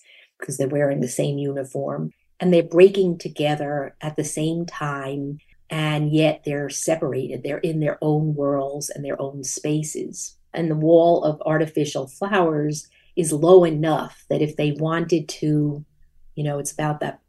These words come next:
possibility. It's always there in a restaurant. If they wanted to,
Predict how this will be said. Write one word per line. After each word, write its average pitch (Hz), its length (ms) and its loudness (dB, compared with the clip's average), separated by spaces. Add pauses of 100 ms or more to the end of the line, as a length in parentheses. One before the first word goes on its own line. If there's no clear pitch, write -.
possibility. 143 1040 -2
It's - 160 -10
always 143 500 -4 (160)
there 143 420 0
in 127 80 -6
a 123 40 -6
restaurant. 151 560 -4
If - 80 -12
they 151 140 -2
wanted 156 440 -2
to, 139 320 -4